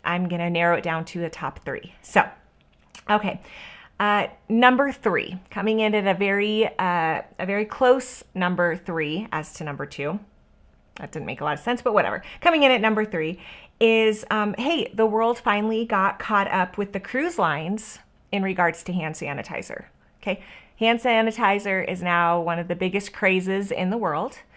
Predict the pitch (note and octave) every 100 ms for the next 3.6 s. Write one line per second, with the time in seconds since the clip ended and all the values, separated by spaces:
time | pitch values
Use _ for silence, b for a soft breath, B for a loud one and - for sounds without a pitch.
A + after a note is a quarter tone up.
0 | B B B - G3+ A3+ - B3+ C4 C4+
1 | C4+ D#4 - D4+ D4 A#3 A#3 - G#3+ A3+
2 | G#3+ - - - - - D#4+ G4 A4 G3
3 | C#3+ C#3+ F3+ - -